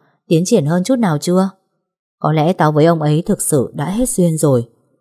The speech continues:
"Ơ, sao lại hết duyên? Tao thấy việc gì liên quan đến mày, ông Dương cũng sốt sình sịch lên cơ mà. Từ việc ép lão Nguyên chuyển nhượng cổ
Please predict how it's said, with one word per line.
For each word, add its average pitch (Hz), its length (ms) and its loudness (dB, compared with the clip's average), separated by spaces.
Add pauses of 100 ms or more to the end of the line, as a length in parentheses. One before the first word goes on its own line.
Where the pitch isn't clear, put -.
"Ơ, 262 240 0 (320)
sao 294 200 -4
lại 226 180 0
hết 302 140 2
duyên? 262 320 4 (560)
Tao 262 100 -2
thấy 226 180 4
việc 233 200 2
gì 202 140 2
liên 226 200 2
quan 220 180 2
đến 190 160 2
mày, 208 320 2
ông 214 220 0
Dương 214 180 2
cũng 214 160 -4
sốt 415 260 2
sình 208 140 2
sịch 180 200 0
lên 196 180 0
cơ 202 140 2
mà. 147 280 0 (440)
Từ 156 180 2
việc 151 180 2
ép 233 160 -2
lão 180 160 0
Nguyên 202 220 2
chuyển 147 220 0
nhượng 143 200 0
cổ 147 140 2